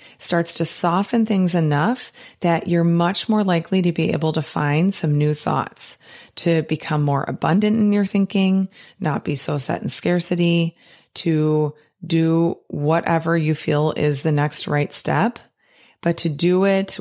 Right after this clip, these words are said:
with love in your heart, right? To do it from a place of compassion and love for that person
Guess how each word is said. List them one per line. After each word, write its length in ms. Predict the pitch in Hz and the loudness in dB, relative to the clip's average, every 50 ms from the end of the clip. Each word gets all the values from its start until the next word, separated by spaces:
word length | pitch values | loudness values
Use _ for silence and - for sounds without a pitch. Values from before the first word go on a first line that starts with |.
| - | -4
with 140 | 165 160 156 | -4 -4 -2
love 220 | 143 151 156 147 151 | 0 0 0 2 2
in 100 | 156 147 | 2 2
your 120 | 147 151 | 2 2
heart, 460 | 147 165 135 - - - - - - - _ | 0 0 -2 -2 -4 -6 -12 -16 -18 -14 _
right? 460 | - 147 147 147 156 165 - - - _ - - - _ _ - | -4 0 2 2 2 2 0 -4 -10 _ -20 -20 -20 _ _ -8
To 100 | - 147 | -6 -4
do 260 | 143 - 165 165 170 | -2 0 2 2 2
it 360 | 170 170 175 170 - - - | 4 2 2 0 -2 -4 -6
from 440 | - 165 160 160 156 151 156 151 - - | -2 0 2 2 2 2 0 0 -2 -2
a 80 | 156 151 | -4 -4
place 460 | - - - 151 147 147 143 - - | -4 -2 -2 0 0 0 0 -2 -4
of 180 | - 156 143 | -6 -6 -8
compassion 640 | - - 143 135 - - 165 170 165 - - 170 151 - | -8 -10 -10 -8 -4 0 0 0 0 0 -2 -2 -2 -2
and 220 | - 135 131 135 | -2 -4 -2 -2
love 220 | 139 139 151 160 | -2 -2 -2 -2
for 140 | - - 214 | -2 -4 -2
that 200 | 208 220 226 - | 0 0 -2 -2
person 540 | - 226 220 220 - - 226 220 220 220 220 | -2 -2 -2 -2 0 0 0 2 2 2 0